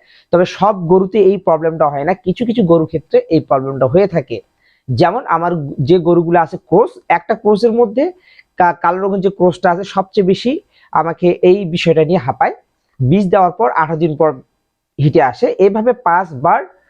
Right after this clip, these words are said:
বীজ নষ্ট করার পর ষষ্ঠ বীজে আমার বীজটা নিছে।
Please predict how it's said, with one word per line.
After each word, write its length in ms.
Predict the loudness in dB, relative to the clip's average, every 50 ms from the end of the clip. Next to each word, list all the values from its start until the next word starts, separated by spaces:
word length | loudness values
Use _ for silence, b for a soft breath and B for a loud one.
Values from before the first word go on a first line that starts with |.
| _ _ -4 0 2
বীজ 200 | 2 0 0 -2 -2
নষ্ট 300 | -2 -2 -2 -2 -4 -4
করার 340 | -2 0 0 0 0 0 -2
পর 180 | -2 -4 -4
ষষ্ঠ 520 | -4 -6 -8 -6 -2 -2 -2 -2 -4 -4 0
বীজে 360 | 0 0 0 0 0 -2 -2 B B B B B
আমার 200 | -6 -4 -4 -4
বীজটা 280 | -6 -8 -4 0 0 0
নিছে। 340 | 0 -2 -6 -8 -10 -12